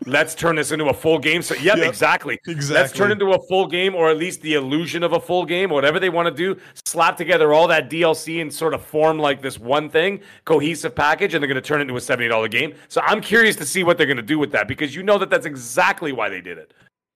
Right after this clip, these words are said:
Speaker 2: You know,
Speaker 1: Right?
Speaker 2: speaking
Speaker 1: Anyways,
Speaker 2: of
Speaker 1: all right.
Speaker 2: that, I, I gotta read a, a super from Dead Planet that I missed, um, by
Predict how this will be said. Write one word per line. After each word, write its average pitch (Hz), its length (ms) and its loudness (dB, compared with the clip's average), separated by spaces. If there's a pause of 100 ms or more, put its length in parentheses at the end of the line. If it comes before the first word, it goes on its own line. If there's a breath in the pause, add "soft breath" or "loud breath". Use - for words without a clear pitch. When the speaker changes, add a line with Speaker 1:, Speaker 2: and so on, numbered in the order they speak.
(180)
Speaker 2:
You 185 80 0
know, 156 80 4
Speaker 1:
Right? 180 100 0
Speaker 2:
speaking 311 220 2
Speaker 1:
Anyways, 247 180 -2
Speaker 2:
of 170 140 -2
Speaker 1:
all 160 60 0
right. 147 100 0
Speaker 2:
that, 147 180 -6 (140)
I, 180 160 -2
I 214 80 -2
gotta 208 160 -2
read 185 160 -4
a, 151 100 -4 (100)
a 147 120 -4
super 151 260 -6
from 139 180 -8
Dead 143 220 -4
Planet 135 320 -6
that 127 160 -4
I 123 140 -4
missed, 135 560 -8
um, 117 540 -4
by 110 200 -6